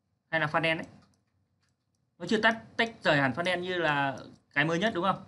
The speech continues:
Nhưng mà thực tế funnel nó đang nằm ở đây. Còn thằng backend nó nằm phía Java.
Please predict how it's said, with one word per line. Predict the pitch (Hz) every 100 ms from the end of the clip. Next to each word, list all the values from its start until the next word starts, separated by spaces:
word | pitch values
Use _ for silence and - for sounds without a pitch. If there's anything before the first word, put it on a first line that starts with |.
| -
Nhưng | 170
mà | 160
thực | 156
tế | 147
funnel | 160 185 170
nó | 170
đang | 170
nằm | 156
ở | 117
đây. | 151 151 - _ _ _ _ _ _ _
Còn | 143
thằng | 143
backend | 185 185
nó | 165
nằm | 165 135
phía | 147
Java. | 165 170